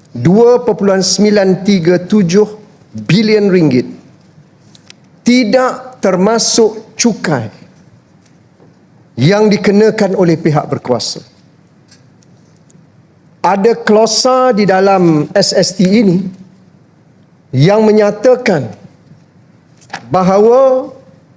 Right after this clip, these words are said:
jumlah keseluruhan dua perpuluhan sembilan tiga tujuh bilion ringgit ini tidak termasuk cukai yang dikenakan oleh pihak berkuasa.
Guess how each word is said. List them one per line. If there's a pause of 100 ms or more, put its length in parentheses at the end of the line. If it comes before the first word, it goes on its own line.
(600)
jumlah (880)
keseluruhan
dua
perpuluhan
sembilan
tiga (640)
tujuh
bilion
ringgit
ini (640)
tidak
termasuk
cukai
yang
dikenakan
oleh
pihak
berkuasa.